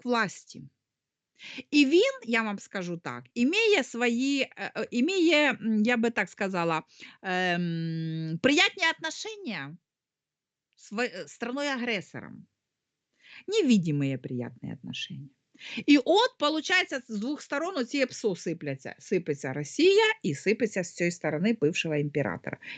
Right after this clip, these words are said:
І вони питаються, питаються його, як то кажуть, будь-якими способами убрати. От. То хочу сказати таку річ, що, е, убрати вони хочуть того, що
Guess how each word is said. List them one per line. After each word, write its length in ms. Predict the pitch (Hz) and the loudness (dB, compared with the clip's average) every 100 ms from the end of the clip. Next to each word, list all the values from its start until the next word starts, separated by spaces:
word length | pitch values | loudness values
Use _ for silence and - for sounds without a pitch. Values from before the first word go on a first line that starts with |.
| - | 2
І 160 | 254 427 | 8 8
вони 360 | 233 151 185 | 8 4 2
питаються, 840 | 302 175 - 160 220 254 214 208 208 - - | 2 0 -2 0 2 2 0 -4 -4 -6 -6
питаються 600 | - 170 196 240 240 214 | -2 0 0 2 2 0
його, 420 | 156 151 143 220 240 | -2 0 2 6 6
як 160 | 180 | 6
то 80 | - | 0
кажуть, 300 | 175 190 160 | -4 -2 -2
будь-якими 760 | 165 285 - - 220 226 180 - - | -2 -2 -2 -4 -4 -2 -4 -8 -14
способами 840 | - - 262 269 208 196 190 175 - 254 - | -14 -4 -4 -2 -4 -2 -2 -2 -4 -14 0
убрати. 460 | 240 202 196 82 - _ - - 247 - | 4 4 4 -2 -8 _ -20 -16 -12 -6
От. 340 | 175 147 - 226 220 - | -4 -4 -6 -14 -18 -4
То 400 | 269 330 330 311 | 0 2 4 2
хочу 360 | - 359 339 311 | 2 0 2 0
сказати 500 | - 294 311 302 277 | 0 0 0 0 -2
таку 340 | 254 277 277 | -4 2 4
річ, 240 | 311 508 | 6 6
що, 720 | - - - 294 269 240 233 214 - 214 - | 4 -2 0 2 6 6 6 2 -8 -16 -2
е, 920 | 208 214 208 202 196 190 190 185 180 - | 2 4 4 4 2 2 0 0 -2 -4
убрати 360 | - 202 330 494 370 | -2 2 4 2 0
вони 200 | 277 240 | -2 -2
хочуть 480 | - 180 147 147 | -2 -6 -6 -10
того, 380 | - 196 294 370 | -6 -4 -2 -2
що 400 | 381 - 247 165 | -2 2 4 4